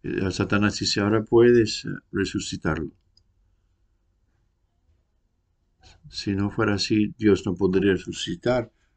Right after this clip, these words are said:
a Jesús. De acuerdo con la explicación del Padre.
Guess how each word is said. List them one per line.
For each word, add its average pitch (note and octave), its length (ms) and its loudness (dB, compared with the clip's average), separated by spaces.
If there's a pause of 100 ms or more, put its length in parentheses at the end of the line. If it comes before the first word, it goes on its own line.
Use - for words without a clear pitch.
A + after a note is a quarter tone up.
(200)
a D#2+ 360 -6
Jesús. - 600 -8 (760)
De - 240 -6
acuerdo F#2+ 300 0
con F2+ 140 0
la F2 60 0
explicación E2 520 -6
del D#2 160 -8
Padre. D#2 380 -10